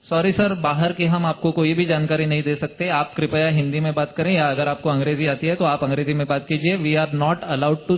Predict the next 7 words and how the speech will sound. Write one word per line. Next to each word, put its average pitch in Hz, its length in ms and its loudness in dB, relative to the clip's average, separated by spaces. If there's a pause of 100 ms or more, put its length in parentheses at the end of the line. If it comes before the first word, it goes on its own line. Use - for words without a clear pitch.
speak 143 260 -4
in 165 80 -2
मराठी। 131 520 -2 (2750)
हे 165 580 -2
संभाषण 143 680 -2
ध्वनिमुद्रित 143 720 0
आहे। 107 200 -4